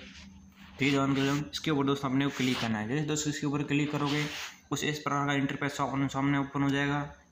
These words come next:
यहाँ पर, दोस्तों, नीचे scroll करना है। यहाँ पर, दोस्तों, आप देख सकते हो option मिल रहा है हेल्प का।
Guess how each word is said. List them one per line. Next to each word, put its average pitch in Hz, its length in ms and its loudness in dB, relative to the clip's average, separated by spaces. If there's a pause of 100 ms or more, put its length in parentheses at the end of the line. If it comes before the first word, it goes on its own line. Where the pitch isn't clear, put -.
यहाँ 135 120 2
पर, 139 140 -2
दोस्तों, 135 180 2
नीचे 139 260 0
scroll 147 280 0
करना 139 240 0
है। 143 300 -4 (720)
यहाँ 139 180 4
पर, 139 100 0
दोस्तों, 139 320 2
आप 135 80 2
देख 139 160 4
सकते 143 180 -2
हो 131 100 2
option 139 200 0
मिल 135 180 4
रहा 139 120 2
है 139 120 0 (440)
हेल्प 123 280 0
का। - 140 -4